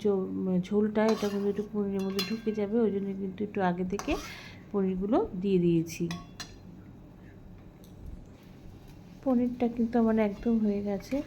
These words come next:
ফুটেও গেছে খুব ভালো মতো। আর পনিরটা বেশ সুন্দর, অনেকক্ষণ বেশ মিনিট দশ ধরে কিন্তু আমি ঝোলটা বেশ ফুটিয়েছি পনিরের সাথে।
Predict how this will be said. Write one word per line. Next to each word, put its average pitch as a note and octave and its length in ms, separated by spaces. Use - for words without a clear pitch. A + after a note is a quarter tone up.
ফুটেও A3+ 300
গেছে G#3+ 340
খুব G#3 140
ভালো G3 240
মতো। G3+ 240
আর G3+ 120
পনিরটা G#3 300
বেশ G#3 260
সুন্দর, G#3 220
অনেকক্ষণ G3+ 480
বেশ G3+ 140
মিনিট A3 300
দশ G#3+ 320
ধরে A3+ 160
কিন্তু G#3 180
আমি G#3 140
ঝোলটা G3+ 340
বেশ G3+ 180
ফুটিয়েছি G#3+ 580
পনিরের G3+ 380
সাথে। G3+ 380